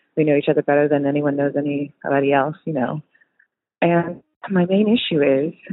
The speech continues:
that he still has never introduced me to his kids. Now, I understood before, 'cause we had, our relationship had these big tumultuous upswings and downswings, and there's a big age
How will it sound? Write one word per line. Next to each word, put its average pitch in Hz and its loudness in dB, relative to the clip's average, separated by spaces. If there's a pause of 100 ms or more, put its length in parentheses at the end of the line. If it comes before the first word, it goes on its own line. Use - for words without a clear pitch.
(100)
that 156 0 (160)
he 190 0 (420)
still 175 0
has 175 2
never 170 2 (640)
introduced 180 0
me 165 2 (120)
to 160 0
his 160 0 (180)
kids. 202 0 (500)
Now, 185 -4
I 180 0
understood 214 -2
before, 175 2
'cause - -6
we 156 -6
had, 151 -2 (720)
our 175 0
relationship 170 0
had 170 -2
these 156 -4
big 160 0
tumultuous 151 0
upswings 190 -2
and 147 -6
downswings, 190 0
and 143 -2 (580)
there's - 2
a - 0
big 185 2
age - 2